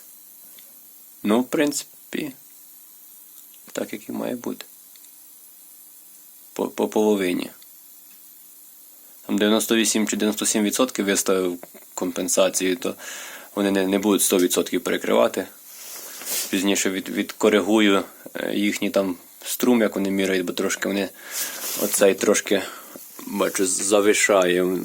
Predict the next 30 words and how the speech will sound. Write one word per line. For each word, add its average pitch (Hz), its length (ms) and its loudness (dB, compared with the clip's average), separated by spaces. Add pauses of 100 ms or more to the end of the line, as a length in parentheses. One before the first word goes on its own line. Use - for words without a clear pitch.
(520)
Це - 160 -2
ось 92 140 -2
сім 98 240 -2
і 98 100 0
один, 98 420 0 (240)
сім - 240 -8
і 92 40 -4
два. 104 340 0 (2250)
Це - 140 -6
ось 92 160 0
сім 98 220 -2
і 92 40 -2
три 101 520 2 (340)
і, - 60 -14 (100)
і 101 120 -8
декого 87 300 0
чуть-чуть 85 240 -6
більше. - 280 -10 (600)
Ну, 135 100 6
в 87 160 -2
панелі 104 340 4
однакові, 110 400 6
мали 98 180 6
би 98 60 4
однаковий 98 400 4
струм 92 240 0
показувати. 87 420 0
Цей 95 400 4
йшов 85 340 2
помилку 143 580 4